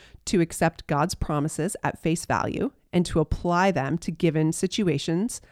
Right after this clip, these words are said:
until God fulfills them. It's receiving what you believe to be a vision of some future work of God and trusting God until it comes to pass.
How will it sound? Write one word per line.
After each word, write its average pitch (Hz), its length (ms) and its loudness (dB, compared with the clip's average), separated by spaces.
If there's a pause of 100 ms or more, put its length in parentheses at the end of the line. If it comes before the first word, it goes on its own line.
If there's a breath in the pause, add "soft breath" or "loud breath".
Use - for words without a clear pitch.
(140 soft breath)
until 175 300 0
God - 240 -2
fulfills 202 380 0
them. - 160 -6 (760 soft breath)
It's - 260 0
receiving 180 560 2
what 180 140 4
you 175 100 4
believe 160 320 2
to - 120 -8
be 165 120 2
a 143 60 2
vision 151 400 -2
of 190 100 -2
some 156 220 0
future - 480 -2
work 156 240 -2
of 185 140 -2
God 160 440 0
and 175 140 2
trusting 165 500 0
God 143 320 -4
until 165 260 -4
it - 80 -8
comes - 240 -6
to - 80 -12
pass. - 460 -4